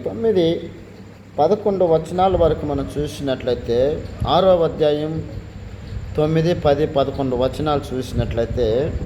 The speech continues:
అక్కడ శ్రేష్టమైన, అద్భుతమైన మాట మనకు కనబడుద్ది. ఈ అంచె దినాలలో జరగబోతున్నది ఏంటిది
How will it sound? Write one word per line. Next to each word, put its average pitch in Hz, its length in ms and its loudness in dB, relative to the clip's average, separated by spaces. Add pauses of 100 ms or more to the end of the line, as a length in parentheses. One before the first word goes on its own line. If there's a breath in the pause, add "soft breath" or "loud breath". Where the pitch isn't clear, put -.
(1200)
అక్కడ 165 260 2
శ్రేష్టమైన, 190 760 2
అద్భుతమైన 170 600 -2
మాట 156 360 0
మనకు 147 300 -4
కనబడుద్ది. 131 640 -2 (680)
ఈ 147 100 2
అంచె 185 320 4
దినాలలో 190 600 4
జరగబోతున్నది 151 1000 0
ఏంటిది 135 640 -4